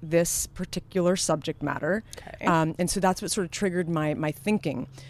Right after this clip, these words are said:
Speaker 1: Um, the acronym I'm referring to is A S M R, and it stands for Autonomous Sensory Meridian Response.
Speaker 2: Oh.
Speaker 1: And in simple terms, it's basically, like, a feeling you might get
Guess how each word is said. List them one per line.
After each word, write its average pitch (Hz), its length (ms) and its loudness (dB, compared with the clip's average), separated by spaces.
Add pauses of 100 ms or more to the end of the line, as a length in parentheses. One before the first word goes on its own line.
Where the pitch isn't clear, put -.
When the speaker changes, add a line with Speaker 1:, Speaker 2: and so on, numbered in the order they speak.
(240)
Speaker 1:
Um, 160 480 4
the 175 400 0
acronym 240 480 4
I'm 185 140 4
referring 165 340 0
to 151 140 0
is 143 160 -2
A 180 120 4
S 202 200 4
M 185 100 0
R, 117 320 -4 (240)
and 170 80 0
it 170 100 2
stands 190 380 0
for 175 440 6
Autonomous 208 480 0
Sensory 175 440 0
Meridian 156 460 2
Response. - 880 -2
Speaker 2:
Oh. - 100 -4 (580)
Speaker 1:
And 202 440 6
in 214 100 4
simple 233 460 2
terms, 165 760 2
it's - 140 -2
basically, 220 880 2 (180)
like, 175 320 2 (440)
a 196 60 -2
feeling 247 440 4
you 285 160 8
might 226 300 6
get 160 260 2